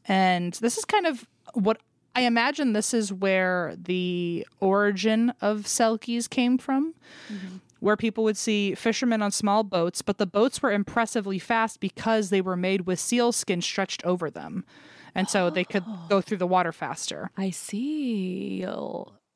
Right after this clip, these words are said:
Speaker 2: No.
Speaker 1: <laughs>
Speaker 2: I'm sorry. That was a very M joke. No offense.
Speaker 1: This is why I laughed, my friends. <laughs>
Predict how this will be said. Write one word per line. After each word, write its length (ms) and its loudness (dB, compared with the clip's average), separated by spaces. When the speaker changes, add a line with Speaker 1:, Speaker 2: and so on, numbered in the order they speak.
Speaker 2:
No. 240 -6
Speaker 1:
<laughs> 80 -18
Speaker 2:
I'm 760 2
sorry. 200 -6
That 100 2
was 100 0
a 20 -4
very 220 0
M 200 -4
joke. 300 -8
No 60 -6
offense. 440 -10
Speaker 1:
This 200 0
is 140 4
why 160 4
I 60 4
laughed, 380 2
my 140 2
friends. 520 -4
<laughs> 1040 2